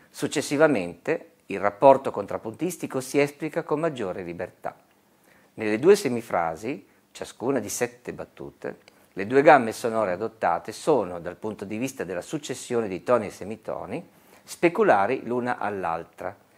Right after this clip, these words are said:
in modo tale da generare una sorta di sovrapposizione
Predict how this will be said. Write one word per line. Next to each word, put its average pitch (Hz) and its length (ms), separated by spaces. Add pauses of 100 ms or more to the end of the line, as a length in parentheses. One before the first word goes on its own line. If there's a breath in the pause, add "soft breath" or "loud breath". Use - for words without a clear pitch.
(260 soft breath)
in 104 120
modo 113 260
tale 165 280
da 151 120
generare 101 680
una 123 160
sorta 135 360
di 113 140
sovrapposizione 113 1200